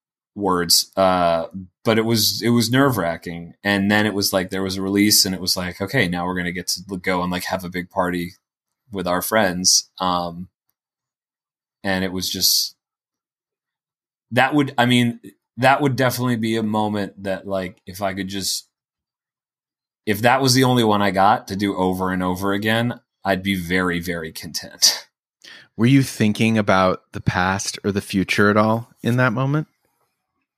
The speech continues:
Speaker 1: No.
Speaker 2: Really? You weren't like,
Speaker 1: No.
Speaker 2: "Oh my God, what's our life gonna be together?"
Speaker 1: No, not in that moment. No, I thought about it later.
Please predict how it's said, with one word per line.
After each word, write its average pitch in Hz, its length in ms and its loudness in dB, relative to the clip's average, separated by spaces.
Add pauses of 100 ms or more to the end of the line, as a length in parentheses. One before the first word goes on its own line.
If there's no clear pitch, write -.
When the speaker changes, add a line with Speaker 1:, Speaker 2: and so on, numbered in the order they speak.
(1300)
Speaker 1:
No. 101 260 4 (1200)
Speaker 2:
Really? 131 300 4
You 101 140 0
weren't 110 200 0
like, 95 280 -2 (140)
Speaker 1:
No. 143 260 6
Speaker 2:
"Oh 127 40 4
my 107 160 2
God, 101 280 2
what's 90 240 -6
our 95 100 -2
life 90 300 -4
gonna 95 200 -6
be 95 180 -6
together?" - 420 -16 (600)
Speaker 1:
No, 113 260 4
not 110 240 4
in 110 100 2
that 95 160 -2
moment. 85 260 -16 (480)
No, 98 320 -6
I 117 100 2
thought 139 240 4
about 135 300 4
it 110 140 -4
later. 98 500 -6